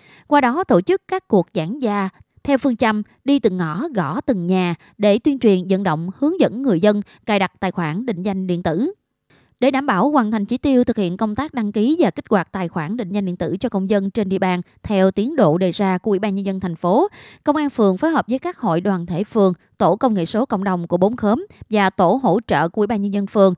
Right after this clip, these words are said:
tổ chức các cuộc giảng gia đi đến từng hộ dân,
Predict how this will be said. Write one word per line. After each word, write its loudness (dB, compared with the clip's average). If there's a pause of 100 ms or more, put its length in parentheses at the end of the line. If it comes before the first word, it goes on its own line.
(280)
tổ 4
chức -2
các -6
cuộc 4
giảng -4
gia 0 (220)
đi 0
đến 0
từng 0
hộ 2
dân, 2